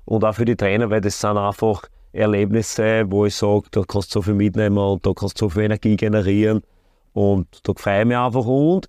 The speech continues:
ich würde es ihnen auch wünschen, weil gerade in solche Spiele trotzdem, ähm, hat's ja, es gibt's ja immer wieder. Genau, können die nicht so, können diese Mannschaft nicht in einer Top-Top-Leistung abrufen und du bist aber aus einem Sterntag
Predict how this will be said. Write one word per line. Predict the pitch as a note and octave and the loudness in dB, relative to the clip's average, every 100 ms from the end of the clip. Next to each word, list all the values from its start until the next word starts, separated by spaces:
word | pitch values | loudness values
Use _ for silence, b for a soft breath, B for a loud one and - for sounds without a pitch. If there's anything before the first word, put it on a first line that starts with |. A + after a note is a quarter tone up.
| - | -2
ich | C#3+ - | -2 0
würde | A2 C3 C#3 | 0 2 2
es | B2 | 0
ihnen | B2 A#2 | 0 0
auch | G2+ | 0
wünschen, | G#2+ A#2+ B2+ - D3 | 0 0 -2 0 0
weil | C3 B2 | 0 -2
gerade | - C3 F3 | 0 0 0
in | |
solche | D3+ C#3+ | -2 -2
Spiele | C#3+ - D#3 F3+ | -2 0 0 0
trotzdem, | B2 C#3+ - E3 A2 b b b b - | -2 -4 -2 -2 -2 b b b b -2
ähm, | A#2+ A#2+ B2 B2 B2 _ _ - | 0 2 2 2 0 _ _ -8
hat's | - - A#2+ A2 - | -6 -2 0 0 0
ja, | - - | -2 -4
es | - | -4
gibt's | A#2+ - | -4 -2
ja | B2 | 0
immer | B2+ C3 | 2 2
wieder. | A#2 B2 D#3 D3+ - _ _ _ _ _ _ _ _ _ _ _ _ | 2 2 2 -2 -8 _ _ _ _ _ _ _ _ _ _ _ _
Genau, | - C#3+ C#3+ A#2 | -2 0 2 0
können | - D3+ | 0 0
die | C3+ | 2
nicht | C3+ A#2+ C#3+ E3+ | 2 2 2 0
so, | - D#3 D3+ - | 0 0 0 0
können | B2 C3 | 0 0
diese | B2+ | 2
Mannschaft | B2+ A#2+ C3+ - | 2 2 -2 -2
nicht | C#3 | 0
in | B2+ | 0
einer | A#2 - | 0 -2
Top-Top-Leistung | - C#3+ - D#3+ D#3 - D3 - D3+ | -2 -2 -2 -4 -2 -2 0 0 0
abrufen | D3+ - D#3 C3+ B2 | 0 0 0 0 -4
und | G#2+ | 0
du | B2+ | -2
bist | B2 C3 - | 0 -2 0
aber | A#2+ A2+ | 2 2
aus | A2 A#2+ | 2 0
einem | A2+ | -2
Sterntag | - A2+ C3 D3 D3+ - | 0 2 2 2 0 0